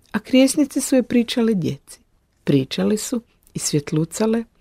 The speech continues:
u svojim dječjim sobama u malom gradu. Ujutro su se umorne vraćale s vjetrom i nisu zaboravile pustiti svaka svoju sjemenku maslačka. A kad je bilo hladno, Sofija je čuvala krijesnice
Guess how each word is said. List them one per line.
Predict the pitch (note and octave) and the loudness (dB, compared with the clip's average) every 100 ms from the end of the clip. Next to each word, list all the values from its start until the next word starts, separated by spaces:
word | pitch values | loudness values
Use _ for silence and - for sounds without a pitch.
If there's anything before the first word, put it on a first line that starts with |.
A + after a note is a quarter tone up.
| - - - - | -20 -20 -16 -2
u | G3 | 0
svojim | - A3+ A3 | 6 8 10
dječjim | A#3 C#4 C#4+ A3+ | 8 6 4 2
sobama | - A#3+ A3 G#3 G3 | 4 4 6 6 6
u | |
malom | F3+ F#3 F#3 F3 E3 | 6 6 4 2 2
gradu. | D3 C#3+ D3+ E3+ F#3 _ _ _ _ | 0 0 -4 -8 -14 _ _ _ _
Ujutro | F4 D#4 - A3+ | 8 8 8 2
su | G#3+ G#3 | 2 -2
se | G#3 | 2
umorne | F#3+ F#3+ F3+ E3 | 4 4 2 0
vraćale | D#3 F3 F3+ G3+ | 2 0 0 0
s | F3+ - | 0 2
vjetrom | D3 C#3 - D3+ D#3 _ _ _ | 4 2 -2 -4 -4 _ _ _
i | E3 | 4
nisu | D#3+ F#3 A#3+ D#4 | 6 6 6 4
zaboravile | C4+ A#3+ B3+ B3 A#3+ A3+ A3+ | 6 6 6 6 6 4 2
pustiti | A3 A3 G#3+ G#3 - | 2 0 0 -2 -4
svaka | F#3 - F4 E4+ | -2 4 4 4
svoju | - C#4+ C4+ B3 | 2 4 4 2
sjemenku | - E3 E3 E3 - F3+ _ - | 0 2 2 -2 -6 -10 _ -6
maslačka. | D3 - G#2 - - - - _ _ - | -6 -6 -10 -12 -18 -20 -20 _ _ -2
A | F3+ | 2
kad | - F3 | 8 10
je | E3 | 10
bilo | E3 D3+ | 8 4
hladno, | - D#3 F#3 C4 C#4+ | 0 -2 0 0 -2
Sofija | A#3+ A3+ G#3+ A3 G3+ | -2 0 0 0 0
je | F3 | 0
čuvala | - B3+ D4 D4+ C#4+ | -2 0 4 4 4
krijesnice | C4+ B3+ B3+ B3 B3 - | 2 0 2 0 -4 -4